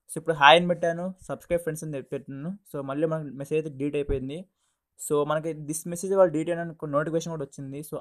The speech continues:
ఆ నోటిఫికేషన్ కూడా సేవ్ అయితే చేసుకుంది. So ఇలా అయితే వర్క్ అవుతుంది ఫ్రెండ్స్ ఈ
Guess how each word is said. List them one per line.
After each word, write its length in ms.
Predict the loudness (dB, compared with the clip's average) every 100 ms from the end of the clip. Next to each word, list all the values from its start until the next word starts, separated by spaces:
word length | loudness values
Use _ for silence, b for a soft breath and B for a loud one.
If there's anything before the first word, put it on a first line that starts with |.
| 4
ఆ 140 | 4 4
నోటిఫికేషన్ 580 | 0 -2 -4 -4 -6 -6
కూడా 140 | -6
సేవ్ 200 | -2 0
అయితే 140 | 0 -2
చేసుకుంది. 440 | -12 -12 -12 -14
So 120 | -14 -10
ఇలా 200 | 0 2
అయితే 180 | 2 0
వర్క్ 200 | -4 -4
అవుతుంది 240 | -8 -8 -10
ఫ్రెండ్స్ 240 | -12
ఈ 80 | -10